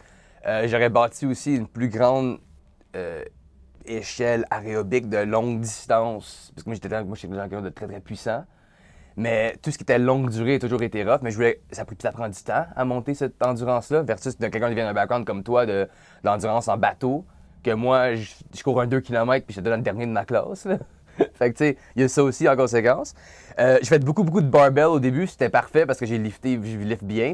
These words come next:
toujours à ce jour. Mais j'aurais passé plus de temps avec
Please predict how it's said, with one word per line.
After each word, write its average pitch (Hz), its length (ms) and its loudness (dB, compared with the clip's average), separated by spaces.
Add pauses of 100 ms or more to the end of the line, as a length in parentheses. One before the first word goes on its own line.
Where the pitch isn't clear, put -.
toujours 117 260 2
à 110 60 4
ce 107 140 -2
jour. 147 240 4
Mais 160 300 2 (720)
j'aurais 123 240 4
passé 131 240 4
plus 170 80 6
de 147 40 6
temps 139 140 6
avec 139 180 4